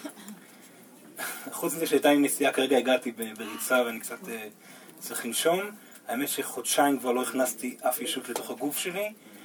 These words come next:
ואני ממש, ממש, אה, אומר לעצמי, "וואו, כמה זמן ייקח לי ל-, לשלב את צורה." אני חייב לה-, להודות בזה, כי אני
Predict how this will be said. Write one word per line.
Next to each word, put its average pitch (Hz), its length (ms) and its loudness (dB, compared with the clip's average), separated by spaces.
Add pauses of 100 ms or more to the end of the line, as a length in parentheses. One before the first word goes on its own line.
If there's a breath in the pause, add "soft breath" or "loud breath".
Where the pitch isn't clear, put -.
(280 loud breath)
ואני 113 200 0
ממש, 113 500 4
ממש, 117 420 -2
אה, 113 140 0
אומר 117 440 -2
לעצמי, - 280 0
"וואו, 113 320 6
כמה 120 200 -2
זמן 117 200 -4
ייקח 110 300 -4
לי 110 280 -8 (760 loud breath)
ל-, 120 240 -4
לשלב 127 400 4
את 123 60 -6
צורה." 123 320 4
אני 113 100 2
חייב 135 240 6
לה-, 135 180 0
להודות 135 440 0
בזה, 180 360 -2
כי - 80 -6
אני 123 400 -6